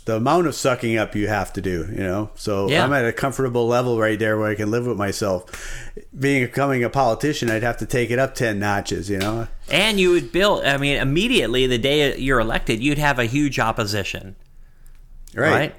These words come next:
Speaker 2: Like, no matter
Speaker 1: Right.
Speaker 2: how good of a guy, like, I think you're a tremendous leader. I've watched you in action for decades, and I think you're an excellent listener. You take care of people. Uh, you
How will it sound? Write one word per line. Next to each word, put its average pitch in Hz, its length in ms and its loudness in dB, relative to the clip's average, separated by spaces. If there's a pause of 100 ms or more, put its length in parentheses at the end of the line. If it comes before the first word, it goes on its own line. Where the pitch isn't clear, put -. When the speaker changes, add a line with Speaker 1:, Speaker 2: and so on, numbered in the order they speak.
(220)
Speaker 2:
Like, 143 200 0
no 180 100 2
matter 185 360 4
Speaker 1:
Right. - 80 -2
Speaker 2:
how 185 200 4
good 202 200 0
of 170 120 2
a 160 40 2
guy, 160 220 6
like, 135 160 2
I 170 140 2
think 175 280 -2
you're 127 140 4
a 120 60 4
tremendous 139 640 0
leader. 92 240 -2
I've 110 120 0
watched 131 360 -2
you 131 100 2
in 113 80 0
action 117 400 -2
for 101 160 -4
decades, 95 720 -2 (420)
and 107 120 -2
I 113 100 2
think 110 260 -2
you're 92 260 0
an 85 80 -10 (120)
excellent 113 380 0
listener. 147 560 -2 (480)
You - 140 -10
take - 260 -6
care 98 180 0
of 90 80 -4
people. 135 640 2 (320)
Uh, 95 360 2
you 104 480 0